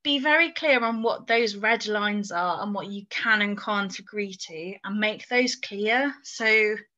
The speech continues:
if you genuinely can't commit to unlimited liability, like we can't,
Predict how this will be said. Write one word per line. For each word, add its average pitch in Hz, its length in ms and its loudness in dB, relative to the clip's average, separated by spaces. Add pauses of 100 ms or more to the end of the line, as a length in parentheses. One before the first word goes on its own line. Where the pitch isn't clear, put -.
if 254 220 -4
you 320 180 0
genuinely 254 720 6
can't 247 500 4
commit 240 360 0
to - 180 -4
unlimited 214 560 -2
liability, 196 920 0 (100)
like 185 220 2
we 185 200 -6
can't, 233 520 -2